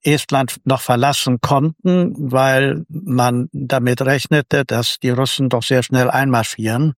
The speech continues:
Und auch die Baltendeutschen hatten mit den Russen schon im Ersten Weltkrieg, aber auch nachher,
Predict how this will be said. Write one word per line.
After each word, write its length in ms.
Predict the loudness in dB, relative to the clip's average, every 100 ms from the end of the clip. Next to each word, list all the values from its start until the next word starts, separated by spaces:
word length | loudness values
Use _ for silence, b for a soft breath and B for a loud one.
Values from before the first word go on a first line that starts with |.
| _ _ -2
Und 360 | 0 2 0 0
auch 160 | -2
die 120 | -2
Baltendeutschen 920 | 0 0 0 -2 0 0 0 -2 0
hatten 340 | 0 0 0 2
mit 220 | 0 0
den 300 | 0 0 -2 _ _ _ _ -2
Russen 680 | 0 0 0 2 2 -2 _
schon 480 | -10 -2 0 0 -4 -6
im 300 | -4 -4 -6 _ _
Ersten 440 | -2 -2 0 0 2
Weltkrieg, 600 | 0 -2 -2 0 0 0
aber 300 | 0 0 0
auch 180 | -2 -4 -8
nachher, 540 | -2 0 2 0 0